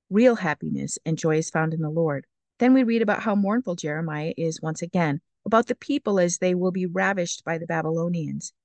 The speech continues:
He prays to the Lord in verses twenty-three through twenty-five. Verse twenty-three is underlined in my Bible and says, "O Lord,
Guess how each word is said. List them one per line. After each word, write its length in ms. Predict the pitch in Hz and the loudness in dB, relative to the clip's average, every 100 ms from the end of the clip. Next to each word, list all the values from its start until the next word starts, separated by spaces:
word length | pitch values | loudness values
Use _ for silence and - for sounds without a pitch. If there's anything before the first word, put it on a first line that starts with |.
| _ | _
He 120 | - | -2
prays 300 | - 226 233 | 4 6 6
to 100 | - | 4
the 100 | 233 | 4
Lord 300 | 220 233 240 | 6 6 6
in 100 | 180 | 4
verses 340 | 165 160 - 165 | 2 0 -2 -6
twenty-three 540 | - 165 165 - 170 - - | -2 -2 -2 -4 -6 -8 -6
through 140 | 175 | -4
twenty-five. 720 | 165 - 165 160 151 143 175 - _ _ _ _ - | -4 -2 0 0 0 2 0 -2 _ _ _ _ 0
Verse 180 | 233 | 0
twenty-three 500 | - 220 220 - 240 | 2 2 2 0 0
is 100 | 208 | 2
underlined 480 | 190 190 190 180 175 | 2 -2 -2 -4 -4
in 80 | 175 | -4
my 160 | 175 202 | -2 -2
Bible 400 | 175 147 143 151 | -2 -2 -4 -10
and 140 | 156 | -12
says, 380 | - 147 151 - _ _ _ _ | -4 -2 -2 -6 _ _ _ _
"O 100 | 202 | -2
Lord, 460 | 214 208 180 165 | 0 2 2 0